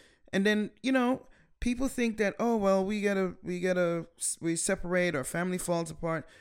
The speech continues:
Oh, well, it's just us." Well, what about the people in your circle? Now they're almost suffering the same type of P T S D of divorce because they have to sit here and, "Well, I can't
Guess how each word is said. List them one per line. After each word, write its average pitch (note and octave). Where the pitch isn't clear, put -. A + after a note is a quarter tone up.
Oh, F#3
well, F3+
it's F3+
just E3+
us." C#3
Well, B3+
what B3+
about B3+
the G3+
people B3+
in A3+
your G3
circle? B3+
Now G3+
they're A3+
almost G3
suffering G#3
the F3+
same G3+
type G3+
of -
P G#3+
T G#3+
S G3+
D A#3
of F#3+
divorce F3
because F#3+
they F#3+
have B3+
to G3
sit -
here F#3
and, E3+
"Well, F3+
I D#3+
can't G3